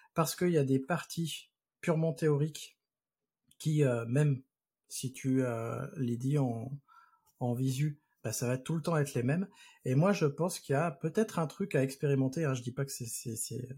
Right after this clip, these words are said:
c'est ce qu'il faut faire, mais à expérimenter, où une partie du cours serait en e-learning et l'autre partie, justement, serait là pour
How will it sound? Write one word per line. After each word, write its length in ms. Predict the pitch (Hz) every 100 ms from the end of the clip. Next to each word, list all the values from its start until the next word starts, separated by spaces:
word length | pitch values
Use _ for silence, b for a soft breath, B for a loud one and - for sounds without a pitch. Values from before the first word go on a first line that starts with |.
| - _
c'est 160 | -
ce 60 | -
qu'il 80 | -
faut 100 | 127
faire, 180 | 175
mais 100 | 170
à 60 | 143
expérimenter, 600 | 139 - 131 131 135 185
où 200 | 160 180 B B B B B
une 140 | 156
partie 360 | 156 180 - 175
du 160 | 147 147
cours 300 | 175 165 -
serait 340 | - 127 123
en 400 | 120 117 117 117
e-learning 540 | 139 170 151 143 196 180
et 180 | 143
l'autre 260 | 123 175 -
partie, 400 | 160 143 - 175
justement, 480 | 143 123 127 131 156
serait 380 | - 127 143 143 -
là 180 | 127 143
pour 220 | 143 123